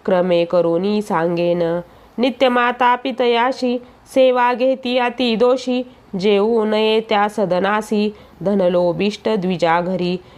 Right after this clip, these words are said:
कलत्र पुत्र कुष्ठ ओनी, धर्म करी ब्राह्मण जनी, अन्न निषिद्ध तया भुवनी,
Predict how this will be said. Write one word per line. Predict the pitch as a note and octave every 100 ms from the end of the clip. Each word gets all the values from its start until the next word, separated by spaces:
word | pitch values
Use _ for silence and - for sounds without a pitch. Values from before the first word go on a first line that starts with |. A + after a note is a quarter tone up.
| - -
कलत्र | C4 C4+ B3+ B3
पुत्र | A#3+ B3+ B3 B3
कुष्ठ | B3 C4 - B3
ओनी, | A3 A#3+ C4 B3+ C4 - - -
धर्म | B3+ B3+ B3
करी | A#3+ A#3+ B3 B3+
ब्राह्मण | B3+ B3 A#3+ B3+ G#3+
जनी, | G#3+ C4 B3 B3 B3 - - -
अन्न | G#3 B3+
निषिद्ध | G#3+ A3 A3 A#3 F3+ G#3+ G#3+
तया | A3 G#3+ G3+
भुवनी, | F3+ A3+ A#3+ A3 G#3